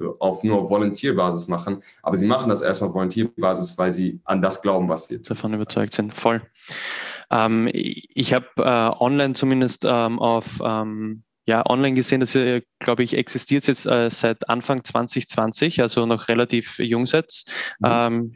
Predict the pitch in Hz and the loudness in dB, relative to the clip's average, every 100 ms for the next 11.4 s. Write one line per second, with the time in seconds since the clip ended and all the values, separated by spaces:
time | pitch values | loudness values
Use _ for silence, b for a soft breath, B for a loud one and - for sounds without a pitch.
0 | - - - 135 165 160 - 110 135 - | -8 -4 0 2 0 0 0 0 0 0
1 | 156 151 131 - 120 104 123 120 117 - | 0 2 0 0 -2 0 0 2 0 0
2 | - 120 - 110 - - 107 107 107 107 | 0 0 0 -2 -2 -2 0 0 -2 -6
3 | - b b _ 113 82 - _ _ _ | -12 b b _ -2 -2 -8 _ _ _
4 | 113 107 117 117 117 156 165 - _ 98 | 0 4 2 4 4 4 2 -2 _ 4
5 | 101 107 87 76 - 92 131 123 123 123 | 6 4 2 2 2 6 8 6 4 0
6 | - 139 175 170 147 151 123 104 113 120 | 0 4 4 6 4 4 2 4 4 4
7 | 143 - - 120 92 101 117 113 - 101 | 0 -2 0 0 0 0 0 0 -2 -8
8 | 113 - 131 170 - 120 117 113 110 92 | -12 -4 -2 -2 -4 2 4 6 4 0
9 | - 95 95 95 90 - 92 92 92 104 | 2 4 6 2 0 -4 -2 2 4 6
10 | 139 170 196 277 - 107 113 107 110 - | 6 4 2 0 2 2 4 4 6 4
11 | - 120 131 | 4 2 2